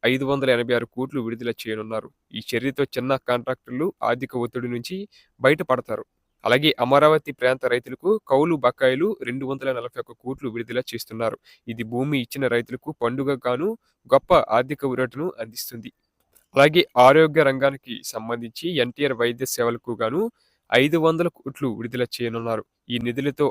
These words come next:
ఆరోగ్యశ్రీ పథకాన్ని మెరుగుపరచడం ద్వారా పేద కుటుంబాలకు ఆరోగ్య సేవలు మరింత అందుబాటులోకి వస్తాయి.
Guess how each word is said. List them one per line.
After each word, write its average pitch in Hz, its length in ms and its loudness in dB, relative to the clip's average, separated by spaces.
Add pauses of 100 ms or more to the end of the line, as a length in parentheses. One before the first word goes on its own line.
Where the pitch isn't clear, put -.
(120)
ఆరోగ్యశ్రీ 135 500 0
పథకాన్ని 120 540 -2 (100)
మెరుగుపరచడం 131 720 -2
ద్వారా 131 260 2 (120)
పేద 135 280 2
కుటుంబాలకు 135 600 -2 (160)
ఆరోగ్య 131 340 2
సేవలు 127 300 -2
మరింత 120 340 -4
అందుబాటులోకి 120 580 -8
వస్తాయి. 113 360 -6